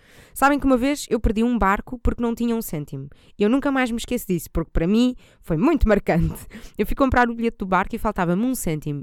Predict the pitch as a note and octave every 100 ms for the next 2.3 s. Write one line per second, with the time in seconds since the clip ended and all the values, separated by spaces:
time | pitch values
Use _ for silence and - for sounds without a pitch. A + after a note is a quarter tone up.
0 | - G#3 B3 A#3+ G3+ F#3 G#3+ C4+ C4 B3+
1 | A3 A3 F#3+ F#3 F#3+ G#3 F#3+ F#3 F3 E3
2 | C3 -